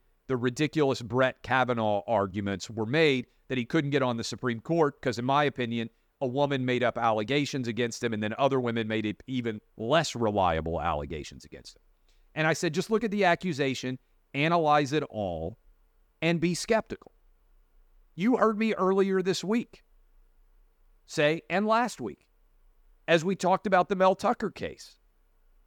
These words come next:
I said, "Men lie, women lie, white people lie, Hispanic people lie, black people lie, Asian people lie,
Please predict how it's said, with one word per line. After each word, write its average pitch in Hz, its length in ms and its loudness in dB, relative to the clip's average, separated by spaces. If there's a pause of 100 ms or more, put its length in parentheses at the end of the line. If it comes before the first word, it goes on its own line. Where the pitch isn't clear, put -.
(240)
I 160 80 2
said, 180 400 -2
"Men 180 360 0
lie, 76 340 -6 (720)
women 165 400 4
lie, 69 300 -12 (640)
white 185 340 4
people 98 320 -4
lie, 58 360 -12 (720)
Hispanic 175 580 2
people 87 300 -4
lie, 64 360 -12 (400)
black 190 340 6
people 95 300 -6
lie, 67 360 -14 (460)
Asian 170 440 2
people 82 320 -8
lie, 58 260 -16